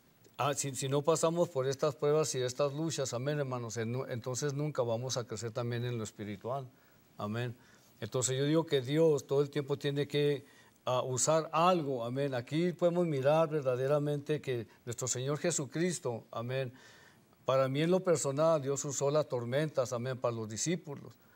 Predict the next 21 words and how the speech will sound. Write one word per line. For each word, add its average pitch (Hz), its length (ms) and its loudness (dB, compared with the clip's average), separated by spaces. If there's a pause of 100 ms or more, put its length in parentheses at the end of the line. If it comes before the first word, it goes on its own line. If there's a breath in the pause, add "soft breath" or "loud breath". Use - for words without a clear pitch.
(120 soft breath)
para 123 180 2
ver 127 160 6
verdaderamente 135 800 2
en 127 60 -2
dónde 131 240 -4
estaban 123 380 -2
parados, 117 600 -2
a 110 60 -4
ver 123 180 2
hasta 127 180 -2
dónde 117 260 -2
estaba 123 320 0
la 104 140 -2
fe 120 180 -2
de 113 240 -2
ellos, 120 300 -6
amén, 117 260 -6
y 120 80 -2
especialmente 127 720 -2
en 113 100 -2
Pedro, 143 440 0